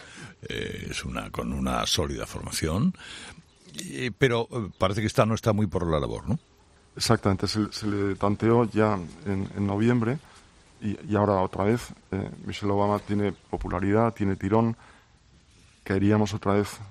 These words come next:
Speaker 2: sin embargo, en el mundo de las dinastías. Pero esto también les gusta a los estadounidenses. Creo que hay otros candidatos posibles, hay algunos gobernadores,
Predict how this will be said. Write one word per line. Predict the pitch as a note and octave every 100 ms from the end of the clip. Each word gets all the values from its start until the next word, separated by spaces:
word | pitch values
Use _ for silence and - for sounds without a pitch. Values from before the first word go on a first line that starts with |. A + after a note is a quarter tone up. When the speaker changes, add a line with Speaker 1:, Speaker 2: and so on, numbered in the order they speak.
| - - -
Speaker 2:
sin | - G2+
embargo, | G2 G2+ G2 G2
en | F#2+ - - -
el | G2
mundo | G#2 G#2+
de | G#2
las | F#2
dinastías. | F#2 F#2 F2+ - A2+ G#2 F#2 - - - - - - - -
Pero | G2+ G2 - -
esto | - -
también | A#2+ A2+ A2
les | A2
gusta | A#2 -
a | F#2+
los | F2+
estadounidenses. | - F#2+ F#2+ G2 F#2+ - - - - - - - - - -
Creo | C3+
que | C3+ C3
hay | A2 B2
otros | A#2+ A2
candidatos | - G#2 G#2+ G#2 -
posibles, | G2 C3+ C3 B2 A#2
hay | G2+
algunos | G#2 G#2 G2
gobernadores, | G2 G2 G2 G2+ G#2 G2+ -